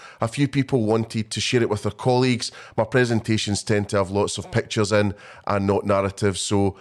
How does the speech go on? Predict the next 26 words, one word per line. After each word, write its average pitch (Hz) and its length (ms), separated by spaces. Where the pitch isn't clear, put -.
I 95 60
thought 104 200
it 95 60
was 92 120
better 95 400
if 90 160
I 90 200
did 117 240
both 120 340
and 98 340
shared 95 360
it 101 180
in 98 240
video 123 320
form 110 420
and 98 140
also 95 480
audio 101 300
form 95 380
on 101 180
my 95 140
podcast, 117 760
the 98 80
Supersonic - 800
Marketing 90 500
Podcast, 87 600